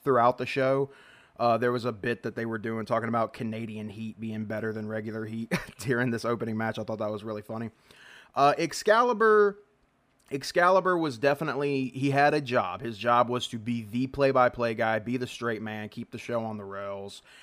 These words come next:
I think he did a pretty good job. I personally prefer Excalibur in the one-man commentary role,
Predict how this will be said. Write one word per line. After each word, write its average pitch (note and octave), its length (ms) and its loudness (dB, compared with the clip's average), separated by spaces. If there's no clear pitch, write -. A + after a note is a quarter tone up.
I E3 100 2
think A3+ 180 -2
he G#3+ 80 -6
did F#3 120 6
a E3+ 60 0
pretty D3+ 200 -2
good C3 180 0
job. A#2 440 2
I A#3+ 320 4
personally D#3 1080 -2
prefer C3 540 4
Excalibur A#2+ 720 4
in A#2+ 260 -4
the A2+ 80 -2
one-man A2+ 680 -4
commentary B2 640 0
role, C3+ 520 0